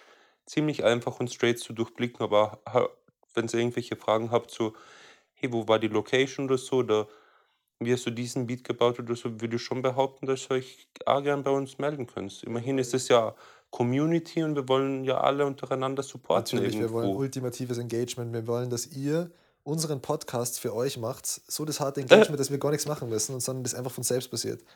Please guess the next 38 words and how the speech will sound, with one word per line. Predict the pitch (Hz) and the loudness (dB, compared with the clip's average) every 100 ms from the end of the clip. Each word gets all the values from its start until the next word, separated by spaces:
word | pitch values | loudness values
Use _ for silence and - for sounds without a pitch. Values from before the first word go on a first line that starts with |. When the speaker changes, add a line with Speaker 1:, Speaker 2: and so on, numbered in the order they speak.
| _ | _
Speaker 2:
Bitte | 139 - - - _ _ _ - | -8 -8 -10 -14 _ _ _ -14
an | 113 | -10
unsere | 117 117 117 110 | -8 -6 -2 -2
Community. | - 117 120 113 - 104 | -4 -6 -4 -6 -6 -4
Wer | 101 | -4
das | 107 | -2
Speaker 1:
Das | 120 - | -4 0
wär | 123 | -2
Speaker 2:
jetzt | - | 2
Speaker 1:
sehr | 123 | 0
lieb | 107 101 | 0 -8
von | - 98 | -6 -6
euch. | 98 - | -6 -6
Dankeschön. | 110 113 - - - _ _ _ | -6 -6 -10 -12 -12 _ _ _
Speaker 2:
Mm. | 147 143 143 135 _ _ _ _ _ _ _ _ _ - | -8 -4 -4 -8 _ _ _ _ _ _ _ _ _ -10
Und | 143 | -4
was | 131 | -2
man | 190 143 | 2 2
halt | |
auch | 156 | 2
dazu | 180 180 | 2 0
sagen | 170 165 | 0 0
muss, | 170 | -2
eben, | 156 160 165 - - - _ _ | -2 -4 -8 -16 -18 -20 _ _
<clears throat> | - 156 170 127 123 - _ | 6 8 6 6 -2 -14 _
das | - 120 127 | -4 2 4
war | |
halt | 160 | 4
das | 123 | 2
erste | 139 - 160 | -2 -2 0
Projekt, | 143 165 - _ | 0 0 -6 _
das | 131 | -6
ist | 135 | -4
jetzt | 135 127 | -4 -2
her, | 127 147 | -2 -2
das | 127 | -2
war | 123 | -2
zweitausendneunzehn. | 131 120 110 123 156 175 | 0 0 0 -4 -4 -6